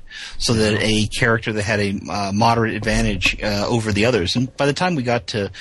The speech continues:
Unearthed Arcana, I thought that, you know, actually the sub races had definitely advantages. Uh, the, uh, non-human races had advantages over the humans,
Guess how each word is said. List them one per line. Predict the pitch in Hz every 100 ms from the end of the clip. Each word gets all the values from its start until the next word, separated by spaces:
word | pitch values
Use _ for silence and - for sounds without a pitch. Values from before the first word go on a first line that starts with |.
| - - -
Unearthed | 123 107
Arcana, | 101 110 127 101
I | 110
thought | 127 98
that, | 107 90
you | 104
know, | 95
actually | 104 - 104
the | 92 95
sub | - 117 120
races | 101 90 87
had | - 92
definitely | 95 95 - 87
advantages. | 92 98 98 92 101 92 -
Uh, | 104 92
the, | 95 95 95
uh, | 90
non-human | 110 135 120 107 101
races | 90 87 90
had | 107 90
advantages | 90 95 95 90 95
over | 101 90
the | 87
humans, | 143 147 92 -